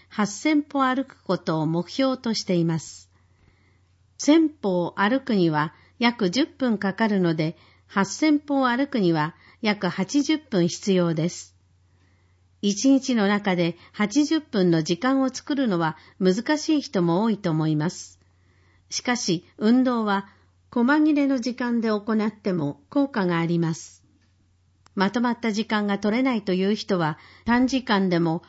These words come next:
歩く時間を複数回作りましょう。次に、歩くタイミングです。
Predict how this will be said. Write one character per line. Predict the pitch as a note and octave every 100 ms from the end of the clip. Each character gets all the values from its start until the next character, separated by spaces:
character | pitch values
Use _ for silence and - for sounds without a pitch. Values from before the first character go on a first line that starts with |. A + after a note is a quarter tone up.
| - _
歩 | G3+ G#3 E4
く | C#4
時 | A3 G#3
間 | G#3+ G3 F3+
を | E3+ F3 -
複 | - - D#4
数 | D4+ D4+ D4
回 | D4 F3+ C#3+
作 | - -
り | G#3+ G3+
ま | G3
し | -
ょ | F#3+ D#3 D3
う。 | _ _ _ _ _ _ _ _ _
次 | - B3 C4
に、 | F#3+ E3 - _ _
歩 | - G3 F4+
く | - G#3+
タ | G#3
イ | G3+
ミ | A3+ G#3+
ン |
グ | G#3 G3
で | G3
す。 | G#3 -